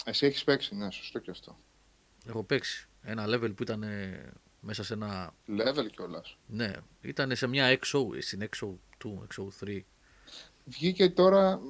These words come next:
Speaker 1: ε, νομίζω ένα εφτάλεπτο σήμερα, όμως βγήκε, δεν ξέρω.
Speaker 2: Ε, αυτό θα είναι,
Speaker 1: Ε,
Speaker 2: γιατί ήταν συγκεκριμένο
Speaker 1: που
Speaker 2: που
Speaker 1: είναι
Speaker 2: ήταν.
Speaker 1: επτακόσια είκοσι.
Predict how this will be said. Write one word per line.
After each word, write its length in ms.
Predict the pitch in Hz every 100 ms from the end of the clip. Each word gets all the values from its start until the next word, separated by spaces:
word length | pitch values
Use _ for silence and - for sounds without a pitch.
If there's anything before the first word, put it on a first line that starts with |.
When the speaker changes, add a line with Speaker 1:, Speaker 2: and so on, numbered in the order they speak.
| 135
Speaker 1:
ε, 40 |
νομίζω 380 | 139 143 175 180
ένα 120 | 175
εφτάλεπτο 560 | 160 - 160 170 170 -
σήμερα, 400 | - 120 117 120
όμως 200 | 131 135
βγήκε, 260 | 160 160
δεν 120 | 143 151
ξέρω. 500 | - 139 90 87 - - - -
Speaker 2:
Ε, 100 | 139
αυτό 220 | 139 247
θα 160 | - 117
είναι, 120 | 110
Speaker 1:
Ε, 40 |
Speaker 2:
γιατί 160 | 110 110
ήταν 160 | 110
συγκεκριμένο 420 | - 139 123 143 185
Speaker 1:
που 60 |
Speaker 2:
που 60 | 151
Speaker 1:
είναι 280 | 175 180 175
Speaker 2:
ήταν. 120 | 170
Speaker 1:
επτακόσια 560 | 160 160 - 185 185
είκοσι. 560 | 185 185 123 - 104